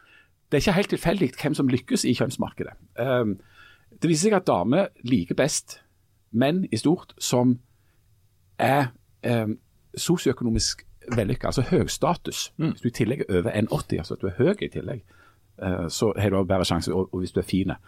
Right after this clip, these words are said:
Speaker 1: På Tinder så sveiper de visst vekk de som er under en åtti. Nei, ja. Men, men, men
Speaker 2: Det er kjipt for, altså,
Speaker 1: Ja.
Speaker 2: oss ei-, på en syttiåtte. Det er derfor jeg ikke er på Tinder lenger,
Speaker 1: Ja, det er
Speaker 2: fordi at jeg er
Speaker 1: akkurat det.
Speaker 2: syttiåtte. Kona ble jo litt sure, men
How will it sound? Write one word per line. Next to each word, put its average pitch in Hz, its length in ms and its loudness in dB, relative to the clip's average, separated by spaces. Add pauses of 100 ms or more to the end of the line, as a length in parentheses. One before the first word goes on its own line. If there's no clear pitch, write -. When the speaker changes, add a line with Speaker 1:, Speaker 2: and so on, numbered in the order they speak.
(120)
Speaker 1:
På - 60 -4
Tinder 131 260 0
så - 120 -6
sveiper - 280 -2
de - 80 -2
visst 82 140 -2
vekk 113 200 -4
de 87 100 -2
som 87 120 -4
er - 100 -4
under 85 380 0
en 87 160 -2
åtti. - 400 -8
Nei, 104 140 2 (100)
ja. 87 120 -6 (680)
Men, 175 240 2
men, 180 260 2
men 170 160 2
Speaker 2:
Det 135 80 6
er 139 40 4
kjipt 139 240 0
for, 127 200 0 (240)
altså, 135 160 0
Speaker 1:
Ja. - 80 0
Speaker 2:
oss 123 320 0
ei-, 123 180 4
på - 220 -2
en 117 80 4
syttiåtte. 120 400 2
Det 120 120 6
er 127 80 6
derfor 143 180 2
jeg 127 100 0
ikke 135 120 2
er 123 40 4
på 127 140 0
Tinder 123 300 2
lenger, 117 180 4
Speaker 1:
Ja, 110 60 2
det 101 80 0
er 110 40 -2
Speaker 2:
fordi 117 120 4
at 110 80 2
jeg 113 120 4
er 113 60 6
Speaker 1:
akkurat 120 420 2
det. 127 300 2
Speaker 2:
syttiåtte. - 380 -4
Kona 143 260 2
ble 156 120 6
jo 135 100 6
litt 139 200 0
sure, 143 300 4
men 135 160 0